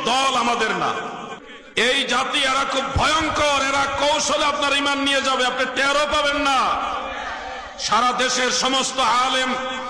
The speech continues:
যখন এটা ধরল যে নবীজিকে এই শব্দগুলি ব্যবহার করা ঠিক হয়নি,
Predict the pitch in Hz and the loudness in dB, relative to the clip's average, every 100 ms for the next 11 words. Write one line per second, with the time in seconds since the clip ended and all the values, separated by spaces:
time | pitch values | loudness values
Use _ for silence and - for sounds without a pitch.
0 | - - - 220 240 254 254 240 254 240 | -10 -12 -4 0 2 2 2 2 2 0
1 | 226 247 247 240 233 233 226 240 226 233 | 2 0 2 0 0 0 0 -2 -2 -2
2 | 233 220 214 214 214 214 220 220 214 208 | 0 0 0 -2 0 0 0 0 0 2
3 | 208 202 196 190 196 233 - 214 208 196 | 0 0 0 0 0 -2 0 2 2 0